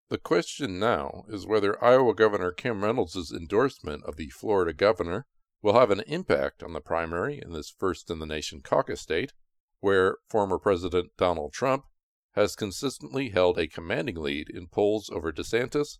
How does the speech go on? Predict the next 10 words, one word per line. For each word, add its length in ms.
and 160
the 120
rest 440
of 140
the 200
Republican 720
field. 520
Reynolds 500
officially 580
endorsed 520